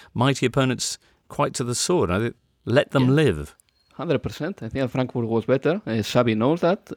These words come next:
Speaker 2: Uh, Xavi understood, um, that very well, and his assessment after the game, I think, like, it was, uh,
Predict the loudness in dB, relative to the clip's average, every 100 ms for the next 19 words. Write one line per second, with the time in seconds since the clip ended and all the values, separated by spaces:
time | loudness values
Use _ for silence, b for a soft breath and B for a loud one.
0 | -6 -4 -2 -2 0 4 6 6 4 2
1 | 0 -2 0 2 2 0 -2 -2 -2 -4
2 | -6 -2 2 4 4 2 4 4 2 0
3 | -2 -2 -2 -2 0 0 2 0 0 0
4 | 0 0 -2 -2 -4 -4 -6 -6 -10 -8
5 | -6 -8 -8 -6 -6